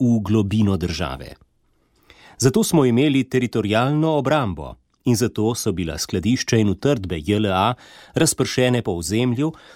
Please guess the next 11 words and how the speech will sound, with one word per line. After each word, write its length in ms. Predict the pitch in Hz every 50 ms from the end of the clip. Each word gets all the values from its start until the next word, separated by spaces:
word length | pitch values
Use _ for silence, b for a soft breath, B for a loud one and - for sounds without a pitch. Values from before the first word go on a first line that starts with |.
| B B
da 80 | 139 127
bi 80 | 127
se 160 | 123 - 127
ljudje 380 | 110 107 104 98 98 107 123 139
lahko 300 | 135 127 120 - - 143
upirali 500 | 131 117 - - 143 147 143 139 131 131
samostojno, 880 | 127 - - 120 107 104 98 - - - - 170 143 107 85 73 69 65 - b b b b b b b
brez 280 | - 104 107 104 87
nekega 600 | 95 95 92 - - 95 82 95 92 90 87 82 -
centralnega 760 | - - 101 92 87 - 104 104 101 104 101 98 95 95 95
poveljevanja, 920 | - 98 95 85 95 95 92 95 90 107 113 117 117 107 92 80 69 67